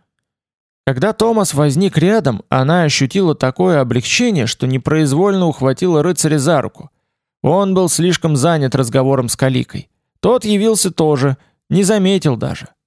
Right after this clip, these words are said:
Она же сразу ощутила уже испытанное чувство защищённости.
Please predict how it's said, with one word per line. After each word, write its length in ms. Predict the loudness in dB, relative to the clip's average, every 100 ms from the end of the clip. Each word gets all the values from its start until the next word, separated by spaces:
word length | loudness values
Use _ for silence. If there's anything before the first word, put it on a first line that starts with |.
| _ -4
Она 380 | -2 0 0
же 120 | 0 0
сразу 420 | 2 2 2 2
ощутила 480 | 0 -2 -2 0 2
уже 260 | 2 0
испытанное 600 | 0 -2 -2 -2 0 0
чувство 420 | 0 -2 -2 -2
защищённости. 840 | -2 0 -2 -2 -2 -4 -8 -8